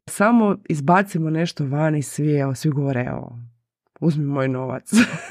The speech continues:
Međutim, sjetimo se da je ovo jedan od najštetnijih alata u prodaji i marketingu.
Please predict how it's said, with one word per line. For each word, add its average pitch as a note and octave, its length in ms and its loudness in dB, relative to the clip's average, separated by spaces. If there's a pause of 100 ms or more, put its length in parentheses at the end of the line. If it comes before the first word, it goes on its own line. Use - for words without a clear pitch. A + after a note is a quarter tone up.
(1120)
Međutim, E3+ 480 2
sjetimo F3+ 520 4
se D#3 240 -2
da D3 160 0
je D3 160 4
ovo E3+ 200 4
jedan D#3 460 2
od C#3 80 0
najštetnijih D3 840 0
alata C#3 360 2
u C3+ 60 0
prodaji C3+ 440 2
i B2 40 2
marketingu. C#3 800 2